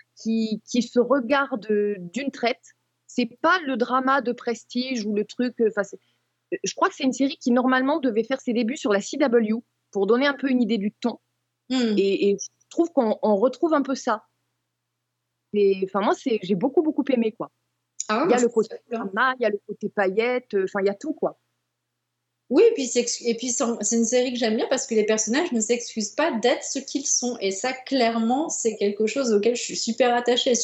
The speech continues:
Speaker 2: super sensible en ce moment. Et c'est pour ça, je pense que j'ai vraiment, euh, adoré, euh, adoré ce, cette série. C'est que c'est vraiment... Euh, ils y vont, quoi.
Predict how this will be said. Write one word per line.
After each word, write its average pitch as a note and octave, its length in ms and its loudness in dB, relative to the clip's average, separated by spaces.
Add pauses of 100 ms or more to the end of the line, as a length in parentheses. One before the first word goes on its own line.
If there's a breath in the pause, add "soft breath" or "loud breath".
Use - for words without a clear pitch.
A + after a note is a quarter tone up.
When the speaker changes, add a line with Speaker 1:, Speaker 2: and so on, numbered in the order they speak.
(180)
Speaker 2:
super A3+ 280 0
sensible A#3 340 0
en A3+ 80 4
ce A3 140 -2
moment. G#3+ 280 2 (380 loud breath)
Et G#3 60 2
c'est G#3 180 2
pour G3 140 -2
ça, C#4+ 120 2
je D4+ 120 -2
pense B3 180 -2
que G3 140 -2
j'ai F#3 160 -2
vraiment, G#3+ 500 2
euh, F#3 220 0 (680)
adoré, A3+ 560 2
euh, F#3 260 2 (280)
adoré G3+ 340 0
ce, F#3+ 300 -4
cette G3 400 -6
série. D4 340 0
C'est F3+ 160 -6
que - 80 -12
c'est F3+ 180 -6
vraiment... G#3 540 2
Euh, G3 140 2 (340 loud breath)
ils A3 260 2
y C#4 60 0
vont, F#4+ 220 2
quoi. - 360 -2